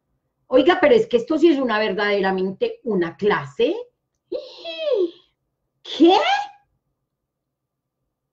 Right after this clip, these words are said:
¿Usted no sabía? No. ¡Oh! Yo tampoco. ¡Qué renovación de la mente tan linda! O sea que si yo tengo un esposo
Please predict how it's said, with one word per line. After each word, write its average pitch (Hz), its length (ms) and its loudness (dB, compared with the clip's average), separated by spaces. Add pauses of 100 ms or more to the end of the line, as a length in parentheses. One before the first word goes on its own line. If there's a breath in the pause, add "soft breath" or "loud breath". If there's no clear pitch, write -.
(960)
¿Usted 269 240 -2
no 339 120 2
sabía? 285 500 -2 (380)
No. 180 420 -8 (260)
¡Oh! 698 760 0
Yo 202 200 -2
tampoco. 190 540 -8 (1000)
¡Qué 320 160 2
renovación 269 960 0
de 277 100 -8
la 285 120 -2
mente 226 440 -8
tan 226 300 -8
linda! 185 480 -6
O 220 40 -12
sea 302 160 -4
que 330 120 -2
si 269 100 -2
yo 214 140 -2
tengo 262 240 -6
un 262 80 -4
esposo 202 720 -2